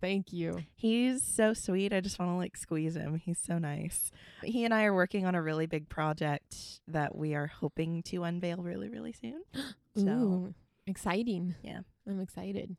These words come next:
Speaker 2: And I have an update on
Speaker 1: Uh,
Speaker 2: one of our local crazy cases
Speaker 1: <gasps>
Speaker 2: that
Speaker 1: Updates.
Speaker 2: the bodies that washed up on Alki Beach.
Speaker 1: Oh, yeah. I was wondering about those actually recently. Oddly.
Speaker 2: They
Speaker 1: Ugh.
Speaker 2: made an arrest.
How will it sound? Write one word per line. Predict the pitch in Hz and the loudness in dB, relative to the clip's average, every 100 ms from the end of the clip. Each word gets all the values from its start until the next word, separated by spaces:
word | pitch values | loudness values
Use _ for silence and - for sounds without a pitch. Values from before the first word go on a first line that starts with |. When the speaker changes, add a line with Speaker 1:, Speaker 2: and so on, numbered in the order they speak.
| _ _ - - - _ _ | _ _ -20 -20 -20 _ _
Speaker 2:
And | 214 220 214 214 214 214 214 214 220 - - _ _ _ _ _ _ - | 0 2 2 2 2 2 2 0 -2 -6 -14 _ _ _ _ _ _ 2
I | |
have | 240 | 4
an | 220 | 4
update | - - - 202 254 - 214 - _ | 2 0 0 0 0 -4 -12 -20 _
on | 202 202 | 2 4
Speaker 1:
Uh, | |
Speaker 2:
one | 196 196 | 4 4
of | 190 | 4
our | 185 | 4
local | 185 202 180 | 4 4 2
crazy | - 185 220 185 | 0 0 0 0
cases | 160 151 165 165 | 0 0 0 0
Speaker 1:
<gasps> | 370 - | 2 2
Speaker 2:
that | 160 156 - - _ - | 2 0 -8 -20 _ -2
Speaker 1:
Updates. | 311 - 339 330 320 311 240 - - - _ - | -2 2 4 6 6 4 0 -8 -20 -20 _ 2
Speaker 2:
the | 180 196 190 | 8 10 10
bodies | 185 165 170 185 196 | 6 6 6 4 4
that | 185 - | 4 4
washed | 160 170 - | 4 2 2
up | 180 185 | 0 2
on | 180 | 2
Alki | 165 170 170 | 2 2 0
Beach. | 165 170 302 - - | 2 0 -2 -4 -6
Speaker 1:
Oh, | - 240 | 4 8
yeah. | 233 247 220 | 8 8 6
I | |
was | 190 208 | 6 6
wondering | 214 214 165 | 4 4 2
about | 165 165 | 0 0
those | 175 165 | 0 0
actually | 170 - | -2 -2
recently. | 175 175 - 165 147 - _ | 0 0 -2 -4 -6 -8 _
Oddly. | 185 185 190 165 135 175 175 _ - | 4 6 4 0 -4 -6 -8 _ 2
Speaker 2:
They | 185 254 | 6 8
Speaker 1:
Ugh. | |
Speaker 2:
made | 254 254 | 8 6
an | 254 262 | 4 2
arrest. | 339 466 339 - - | 2 0 -2 -8 -14